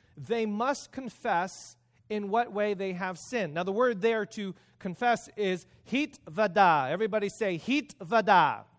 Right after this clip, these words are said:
Hit vada. The problem with the English translation is that it's probably, one possible way of translating is not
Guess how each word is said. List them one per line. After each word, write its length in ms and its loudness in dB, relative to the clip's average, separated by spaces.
Hit 300 -4
vada. 720 4
The 80 -10
problem 600 0
with 180 -2
the 80 -12
English 380 -4
translation 760 -8
is 160 -10
that 180 -2
it's 240 -6
probably, 920 -4
one 260 0
possible 440 -2
way 140 -6
of 80 -8
translating 600 -10
is 260 -10
not 400 0